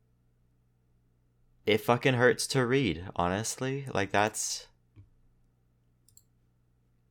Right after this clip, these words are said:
that's the main takeaway, I think. And it's just, like, an excellent and really, like, literary and, like, poetic-y kind of article about,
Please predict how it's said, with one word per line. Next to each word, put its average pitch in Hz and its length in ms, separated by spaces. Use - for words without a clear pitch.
that's 110 280
the 123 140
main 117 220
takeaway, 82 600
I 73 40
think. - 520
And 87 680
it's 101 200
just, 107 220
like, 104 140
an 107 100
excellent 90 560
and 85 300
really, 82 520
like, 78 360
literary 110 760
and, 85 120
like, 82 180
poetic-y 82 760
kind 76 220
of 78 120
article 78 600
about, 78 720